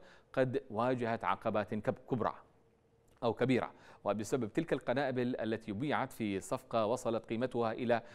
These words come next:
ثلاثة مليارات دولار. بدأت متاعب الشركة عندما استهدفت طائرات التحالف السعودية في الثامن من أكتوبر من عام ألفين وستة عشر قاعة عزاء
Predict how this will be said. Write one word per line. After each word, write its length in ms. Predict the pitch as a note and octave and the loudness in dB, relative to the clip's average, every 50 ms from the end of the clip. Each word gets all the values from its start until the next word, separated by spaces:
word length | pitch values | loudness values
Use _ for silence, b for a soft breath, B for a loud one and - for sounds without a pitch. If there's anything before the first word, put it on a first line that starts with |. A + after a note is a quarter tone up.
| B B B B - | B B B B -2
ثلاثة 420 | - A2 A#2+ C#3+ C#3+ - - A#2 - - - - - - - | -2 0 2 2 0 0 -2 -4 -4 -4 -18 -20 -20 -20 -10
مليارات 600 | - A#2 A2 A#2 B2 A#2+ A#2 G#2+ G#2+ A2+ A#2 A#2+ | -6 -4 -2 -2 0 0 0 2 2 2 2 0
دولار. 480 | A2+ G#2+ G#2+ G#2 G#2+ A#2+ C#3+ D#3+ - - B B B B B B B _ _ _ _ _ _ _ _ _ _ _ - - | 0 0 0 0 0 0 0 -2 -2 -4 B B B B B B B _ _ _ _ _ _ _ _ _ _ _ 4 6
بدأت 580 | C3+ C#3 D3+ - - D#3 D3+ - - - - | 8 8 8 8 6 2 0 0 -4 -4 -2
متاعب 460 | D3+ B2 A#2 - - B2+ B2 A#2+ A#2 | -2 -4 -2 0 0 0 2 2 0
الشركة 460 | A2 G2+ - B2+ B2+ B2 - C3 D3 D#3 | -2 -2 0 0 0 0 0 0 0 0
عندما 460 | C3+ B2+ A#2 A2 G#2+ A2 A2+ A2 G#2+ B B B B B - | 0 -2 0 0 2 0 0 -2 -4 B B B B B -8
استهدفت 500 | B2 - - - D3+ C#3 A#2 A2 - B2 | -6 0 2 4 4 4 4 2 0 0
طائرات 480 | A2+ - A#2 A2 A2 A2+ A#2+ A2+ - | -2 2 2 2 2 4 2 2 0
التحالف 480 | A2 - - G#2 - - B2 A#2+ A2 G2+ | -2 -4 -4 -4 -2 0 0 -2 -2 -4
السعودية 500 | G#2 - - G#2+ F#2+ G#2 A#2+ A#2+ A#2+ A#2 | -8 -8 -6 -4 -4 -4 -2 -2 -2 -2
في 200 | G#2+ - A#2 G#2+ | -2 0 -2 -2
الثامن 380 | G2 - - A#2+ A2+ A2+ A2 G#2 | -2 -2 -4 -4 -2 -2 -4 -4
من 120 | G2+ G2+ | -6 -8
أكتوبر 380 | G2 - - B2 A2+ A2+ A2+ A2 | -8 -4 -2 0 2 2 0 0
من 160 | G#2+ G#2 F#2 | 0 -2 0
عام 220 | F#2 G#2+ G#2+ - | 0 -2 -2 -2
ألفين 560 | - G#2+ G2+ F#2+ - - A#2+ A#2 A#2+ B2+ B2+ B2 B B B B B B | -4 -6 -6 -6 -2 -2 -2 0 0 -4 -6 -8 B B B B B B
وستة 420 | G2+ F#2+ - C3 A2+ - G2+ G#2+ | -2 -2 0 -2 -4 -4 -2 0
عشر 300 | F#2 F#2+ A2 - - G#2+ | 0 0 0 0 -2 -2
قاعة 420 | G2+ - - F#3+ F#3+ C#3+ A2 A2 - | -2 -2 -6 -6 -4 -2 -4 -4 -4
عزاء 440 | F2 F2 G#2 G2 G2+ A#2+ A#2+ B2 B2+ | -2 -2 -2 0 2 2 2 2 0